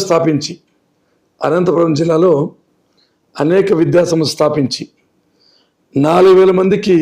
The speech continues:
ఉద్యోగ అవకాశాలు ఇచ్చి, లక్ష, పదహైదు లక్షల మంది చదువు చెప్పి, ఒక మంచి విద్యావేత్తగా ఇన్ని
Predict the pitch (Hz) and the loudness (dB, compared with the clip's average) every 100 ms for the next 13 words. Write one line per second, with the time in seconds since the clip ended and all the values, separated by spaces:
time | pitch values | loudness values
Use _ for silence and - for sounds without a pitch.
0 | 165 233 - 170 139 190 185 170 165 180 | 0 -6 -8 -6 0 2 4 2 0 -4
1 | 143 156 - 165 - _ _ _ _ _ | -4 -6 -6 -8 -10 _ _ _ _ _
2 | _ _ _ - 143 151 151 - 165 190 | _ _ _ -4 0 0 -2 -2 2 4
3 | 185 180 - 180 185 175 165 151 147 165 | 2 0 -2 -4 -2 0 2 0 -2 -2
4 | 135 123 - _ _ _ _ 143 147 156 | -2 -2 -8 _ _ _ _ -2 0 0
5 | 180 165 147 143 185 160 156 151 185 226 | 0 0 -2 0 0 0 -2 -2 -2 -6
6 | _ _ _ _ _ _ _ - 170 175 | _ _ _ _ _ _ _ -4 -2 0